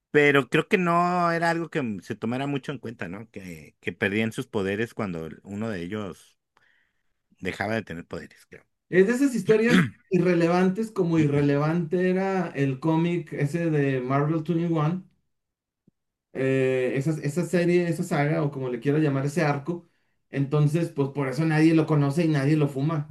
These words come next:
Speaker 2: esa, esa babosada.
Speaker 1: Porque,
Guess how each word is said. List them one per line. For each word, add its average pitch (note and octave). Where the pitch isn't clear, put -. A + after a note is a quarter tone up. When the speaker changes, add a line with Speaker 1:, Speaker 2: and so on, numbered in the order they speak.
Speaker 2:
esa, A#2+
esa C#3+
babosada. B2
Speaker 1:
Porque, B2+